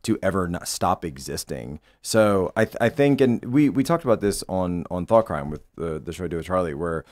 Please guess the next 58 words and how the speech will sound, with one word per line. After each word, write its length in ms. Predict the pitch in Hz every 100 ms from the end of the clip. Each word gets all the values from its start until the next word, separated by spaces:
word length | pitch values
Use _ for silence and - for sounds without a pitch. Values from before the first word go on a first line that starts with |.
| _ _ -
you 60 | 113
know, 120 | 101
it's 120 | 98
sort 140 | 117
of 80 | 107
like, 180 | 101 92 -
at 160 | -
what 220 | 107 120 -
point 340 | 120 117 85
do 80 | 95
you 100 | 98
stop 360 | - 101 92 -
beating, 440 | 107 76 60 -
right? 220 | - 95 -
You 160 | 117
stop 260 | 117 127 -
beating 280 | 120 123 104
until 180 | 101 95
they 80 | 92
correct 280 | - 90 -
the 60 |
behavior. 460 | 78 92 90 - - _ _ -
So 240 | - 107
if 120 | 104 -
they've 180 | 123 127
overcorrected 880 | - 113 117 113 95 85 90 139 131 -
in 140 | 107
the 140 | 101 -
other 220 | 92 107
behavior, 580 | 90 76 92 90 107 113 - _ -
then 160 | 98
they're 140 | 87 80
okay. 320 | - 117 - -
Now 200 | 95 104
we 60 | 107
have 100 | 101
to, 100 | 110
now, 200 | 120 117
so 180 | 101 127 -
Absolut 360 | 110 110 107
Vodka, 480 | 110 147 - 95 85
I 40 | 82
think, 300 | 113 101 -
Libby, 200 | 123 110
you 160 | 90 110
were, 300 | 104 87 -
you 120 | 98
were 80 | 107
tweeting 260 | - 87 78
about 240 | 71 71
this. 280 | 80 65 - _ _
Like, 160 | - 98
they're, 140 | 110
they've 280 | 101 95 127
gone 240 | 135 123 104
ten 200 | 113 104
times 260 | 98 76
worse 460 | 78 127 - - -